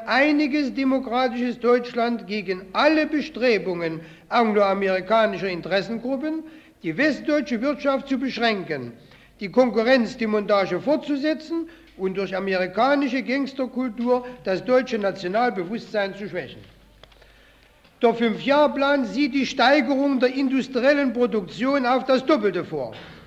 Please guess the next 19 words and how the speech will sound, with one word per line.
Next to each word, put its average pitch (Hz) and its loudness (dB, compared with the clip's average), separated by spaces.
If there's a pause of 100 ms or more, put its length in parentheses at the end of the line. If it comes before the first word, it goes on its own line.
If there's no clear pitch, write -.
(720)
Er 233 4
ermöglicht 277 2
ein 277 0
Tempo 190 2
der 202 -2
industriellen 254 0
Entwicklung 202 -2 (240)
in 214 -2
der 202 0
Deutschen 285 2
Demokratischen 214 0
Republik, 202 -2 (320)
das 233 2
für 202 2
kein 320 4
kapitalistisches 247 0
Land 240 0
erreichbar 185 -2
ist. 120 -18